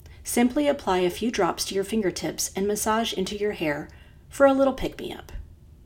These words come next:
The Perfecting Night Oil is loaded with vitamins E and A and is rich with antioxidants and omegas that nourish skin, replenish elasticity, and reduce stretch marks.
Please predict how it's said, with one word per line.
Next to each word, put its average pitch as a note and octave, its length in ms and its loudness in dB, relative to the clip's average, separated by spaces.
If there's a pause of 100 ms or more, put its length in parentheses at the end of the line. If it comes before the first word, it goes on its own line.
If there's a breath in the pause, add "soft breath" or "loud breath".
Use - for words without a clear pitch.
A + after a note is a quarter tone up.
(800 soft breath)
The A3+ 80 0
Perfecting B3 520 2
Night F3+ 240 4
Oil E3+ 320 4
is F3+ 220 0
loaded G3+ 340 4
with F#3 180 -2
vitamins F3 560 0
E G3+ 200 0
and A#3 100 0
A D#3 380 -2 (320 loud breath)
and G3+ 120 4
is G3+ 160 2
rich A3 320 2
with F3+ 180 0
antioxidants G3 880 0
and E3+ 80 0
omegas E3+ 460 2
that - 160 -4
nourish F#3 380 2
skin, E3 440 0 (320 loud breath)
replenish B3 640 2
elasticity, G3 760 -2 (320)
and G#3 140 4
reduce F#3 320 6
stretch - 300 -2
marks. - 380 -8